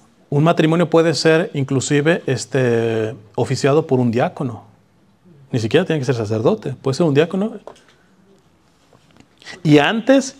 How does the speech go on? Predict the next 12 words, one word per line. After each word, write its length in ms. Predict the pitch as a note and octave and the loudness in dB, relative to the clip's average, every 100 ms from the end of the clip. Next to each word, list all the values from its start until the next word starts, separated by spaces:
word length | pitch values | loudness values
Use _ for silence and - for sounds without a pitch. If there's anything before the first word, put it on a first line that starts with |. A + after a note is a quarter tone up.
| - | 0
y, 240 | D#3 - | 0 4
y 60 | C3+ | 4
hoy, 240 | C#3 G#3 - | 4 4 4
hoy 220 | E3+ A#3+ | 4 4
simplemente 540 | - G3 G3 F#3+ G3+ | 2 2 2 4 2
porque 360 | - C3+ D3 - - - - - | 0 0 0 -2 -16 -20 -10 -2
también 460 | D3+ D#3 D3+ B2+ - - - | 2 2 2 -2 -12 -12 -6
un 100 | D3 | -2
sacramento 680 | F#3 F3+ F3 F3 E3 E3+ | 0 2 2 0 0 -2
puede 240 | D#3 E3 D3 | 2 4 4
ser 220 | D3 C3+ | 2 0
válido 760 | A#2+ D3+ F#3+ A3+ A#3 A#3+ B3 | 2 2 4 4 6 4 2